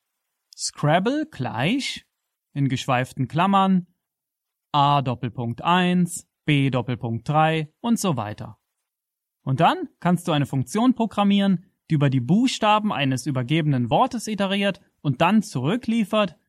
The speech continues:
wie viele Punkte das Wort insgesamt bei Scrabble gibt. Das kannst du gerne mal als Übungsaufgabe programmieren. Bevor ich das Kapitel über komplexe Datenstrukturen jetzt aber abschließe,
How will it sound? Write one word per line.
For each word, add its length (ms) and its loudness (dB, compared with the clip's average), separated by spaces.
wie 160 4
viele 240 0
Punkte 500 2
das 260 -4
Wort 300 2
insgesamt 580 0
bei 140 2
Scrabble 440 -2
gibt. 380 -2
Das 140 -4
kannst 260 0
du 80 -2
gerne 320 2
mal 320 2
als 180 -4
Übungsaufgabe 800 0
programmieren. 720 -2
Bevor 300 2
ich 80 -2
das 180 -4
Kapitel 460 -2
über 220 0
komplexe 580 -2
Datenstrukturen 920 0
jetzt 200 -2
aber 180 -2
abschließe, 680 -2